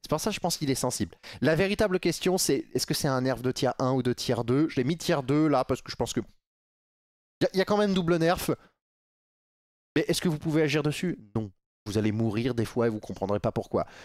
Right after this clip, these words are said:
Maokai qui se fait modifier de manière à avoir trente P V de base, de la vitesse de déplacement bonus et accessoirement une modernisation de son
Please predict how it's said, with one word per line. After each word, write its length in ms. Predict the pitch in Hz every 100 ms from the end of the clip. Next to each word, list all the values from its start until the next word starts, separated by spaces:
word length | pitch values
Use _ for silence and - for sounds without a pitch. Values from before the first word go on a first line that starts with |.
| 92
Maokai 420 | 139 214 226 226 233
qui 120 | 196
se 40 |
fait 80 | 190
modifier 320 | 175 156 196
de 60 | 180
manière 180 | 165 143
à 40 |
avoir 180 | 120 107
trente 180 | - 156
P 120 | 175
V 80 | 165
de 40 |
base, 360 | 147 165 170 160
de 120 | 127
la 40 |
vitesse 260 | 131 139 143
de 80 | 131
déplacement 460 | 135 135 - 139
bonus 420 | 135 143 180 - 151 - - -
et 80 | 151
accessoirement 640 | 156 - - 135 143 151
une 40 |
modernisation 800 | 120 110 98 104 107 107 - 127
de 60 | -
son 200 | 123